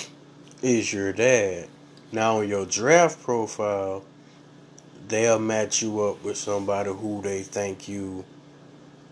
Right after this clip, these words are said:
competitive like. Pretty much, they'll be like, "Oh, you play like this guy." They'll be like, "Oh, you play like, uh, Austin Rivers.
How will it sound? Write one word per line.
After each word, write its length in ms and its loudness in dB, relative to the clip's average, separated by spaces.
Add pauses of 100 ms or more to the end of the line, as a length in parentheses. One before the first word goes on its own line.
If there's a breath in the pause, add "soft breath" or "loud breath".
competitive 280 -6 (2750)
like. 460 2 (1400 loud breath)
Pretty 240 2
much, 300 0
they'll 200 2
be 120 -6
like, 200 0
"Oh, 120 0
you 160 -4
play 280 0
like 300 -2 (160)
this 260 -4
guy." 320 -8 (640 loud breath)
They'll 120 -4
be 80 -4
like, 240 0
"Oh, 340 2
you 200 -4
play 280 -2
like, 340 0
uh, 340 -2
Austin 760 -2
Rivers. 640 -4